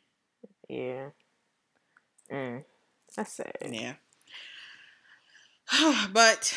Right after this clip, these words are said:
Speaker 2: you know, let me, let, let me not think about Bill O'Reilly anymore.
Speaker 1: <laughs>
Speaker 2: Krista, I did not listen to Kendrick Lamar's album. Did you listen to it?
Speaker 1: <laughs> No.
Speaker 2: 'Cause I got rid of my, um, <laughs>
Speaker 1: You got rid of your Apple
Speaker 2: You know,
Speaker 1: Music?
Speaker 2: yeah, I did.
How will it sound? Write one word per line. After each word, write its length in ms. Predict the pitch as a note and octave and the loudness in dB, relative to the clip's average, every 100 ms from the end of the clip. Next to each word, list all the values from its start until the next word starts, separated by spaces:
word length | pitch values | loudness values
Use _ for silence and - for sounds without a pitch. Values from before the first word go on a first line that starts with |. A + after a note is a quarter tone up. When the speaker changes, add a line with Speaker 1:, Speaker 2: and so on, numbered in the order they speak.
| - | -2
Speaker 2:
you 100 | G#3+ | 4
know, 220 | F#3+ F3 F3 | 6 6 6
let 160 | A3+ | 2
me, 60 | G3 | -4
let, 480 | G#3 G#3+ G#3+ A3 G#3 G#3+ G3+ - - - | -4 -2 2 4 4 2 0 -4 -6 0
let 120 | A3+ | 4
me 80 | G#3 | 6
not 160 | G3+ | 4
think 120 | G#3 F3 | 2 2
about 200 | E3 D#3+ | 4 6
Bill 160 | D#3+ | 6
O'Reilly 400 | D#3 D#3+ D3+ D3 | 6 6 4 2
anymore. 280 | C#3+ D3 D3 - - | 2 4 8 10 8
Speaker 1:
<laughs> 220 | - - - | 0 -2 0
Speaker 2:
Krista, 420 | D#4+ - A3 G#3+ - - | 0 4 2 2 -2 4
I 120 | F#3 | 4
did 180 | G3+ F#4 | 4 4
not 200 | C4+ D#3+ | 4 4
listen 360 | F#3 - G#3 G3 | -2 -2 -6 -6
to 400 | - E3 D#3 D3 | -2 0 0 -2
Kendrick 400 | F#3+ F3+ E3+ E3 | -6 -4 -4 -4
Lamar's 480 | D#3 C#3+ C#3+ D3+ - | -4 -2 -4 -6 -6
album. 420 | - G2 - - - | -6 -6 -8 -16 -10
Did 160 | C#3+ F3+ | -8 -4
you 60 | |
listen 200 | F3 F#3 | -4 -2
to 120 | A3 G#3 | -4 -4
it? 140 | - _ _ - - _ _ _ - | -8 _ _ -20 -20 _ _ _ -16
Speaker 1:
<laughs> 300 | G3 - - _ F#3 | -14 -12 -14 _ -16
No. 100 | D#3+ | -10
Speaker 2:
'Cause 120 | G3+ | -2
I 60 | G3+ | 2
got 220 | G#3 G3+ | 6 4
rid 120 | F#3+ | 4
of 60 | E3+ | 0
my, 200 | C#3+ C3 | -2 -2
um, 460 | A2 C3 F3+ F3+ F#3+ _ - F#3 | 0 -2 -6 -10 -12 _ -16 -14
<laughs> 760 | - _ - _ - - _ | -16 _ -20 _ -12 -12 _
Speaker 1:
You 460 | G3+ E3+ - - B3 | -12 -10 -12 2 10
got 160 | C4+ | 12
rid 120 | F#3+ B3+ | 12 10
of 60 | |
your 100 | A3+ | 12
Apple 300 | E3 F#3+ F#3 | 12 10 6
Speaker 2:
You 140 | E3+ A3+ | 6 8
know, 140 | G3 | 8
Speaker 1:
Music? 160 | E3 D3+ | 6 0
Speaker 2:
yeah, 100 | B2 | -2
I 100 | G#2 | -4
did. 280 | - - | -10 -12